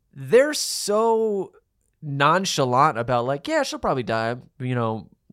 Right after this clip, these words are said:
earlier if you're human." And I'm like, "If they don't give a shit, why do they send you a vision about her being in danger?" Like, how does that connect? Like, this episode,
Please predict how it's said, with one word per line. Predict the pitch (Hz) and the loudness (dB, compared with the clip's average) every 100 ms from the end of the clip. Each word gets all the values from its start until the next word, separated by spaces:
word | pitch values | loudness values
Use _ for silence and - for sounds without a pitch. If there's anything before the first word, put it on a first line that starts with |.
| - | -4
earlier | 135 160 160 117 110 139 165 - | 2 4 4 2 0 -2 -6 -8
if | 127 | -6
you're | 123 117 113 | -4 -2 -2
human." | 113 143 143 104 123 143 _ _ _ _ _ | -4 -6 -4 -6 -8 -12 _ _ _ _ _
And | 185 185 | 2 2
I'm | 190 | 4
like, | 196 190 - _ | 4 2 0 _
"If | 277 - | -6 0
they | 403 | 2
don't | 440 349 | 2 2
give | - 359 | 0 2
a | 466 | 2
shit, | - 208 214 | 4 2 2
why | 175 330 | 2 4
do | 480 480 466 | 4 6 6
they | |
send | 381 453 466 392 | 4 4 4 4
you | 285 | 2
a | 208 | 2
vision | 160 294 381 359 | 4 2 2 0
about | 196 202 196 | 4 6 6
her | 226 277 | 2 -2
being | 294 262 | -2 -4
in | 233 | -4
danger?" | 185 262 359 311 156 139 | -2 -2 -2 -2 -2 0
Like, | 185 202 196 - _ _ _ _ | 2 0 -2 -18 _ _ _ _
how | 339 427 | -2 2
does | 440 381 | 2 4
that | 370 330 - | 4 4 0
connect? | 311 262 320 277 | -10 -4 -4 -2
Like, | 262 220 | -6 -4
this | 311 - - | -8 -8 -6
episode, | 277 285 - 262 262 | -6 -6 -4 -2 -4